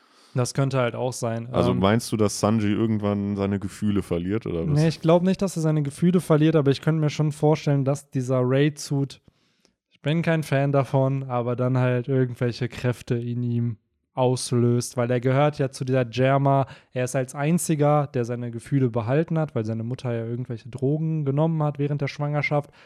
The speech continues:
Speaker 1: aber er ist ja vielleicht trotzdem genmanipuliert. Ich wär kein Fan davon. Ich würd mir einfach wünschen, dass Sanji ein Mensch bleibt, so das, was er ja in dem Chapter auch sagt.
Speaker 2: Mhm.
Speaker 1: Und dass seine Stärke,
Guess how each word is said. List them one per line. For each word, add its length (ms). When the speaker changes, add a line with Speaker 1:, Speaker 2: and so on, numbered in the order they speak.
Speaker 1:
aber 180
er 300
ist 120
ja 80
vielleicht 240
trotzdem 480
genmanipuliert. 800
Ich 120
wär 140
kein 200
Fan 260
davon. 300
Ich 180
würd 220
mir 100
einfach 220
wünschen, 280
dass 160
Sanji 320
ein 80
Mensch 300
bleibt, 340
so 60
das, 220
was 140
er 80
ja 180
in 80
dem 140
Chapter 320
auch 140
sagt. 520
Speaker 2:
Mhm. 380
Speaker 1:
Und 260
dass 100
seine 200
Stärke, 640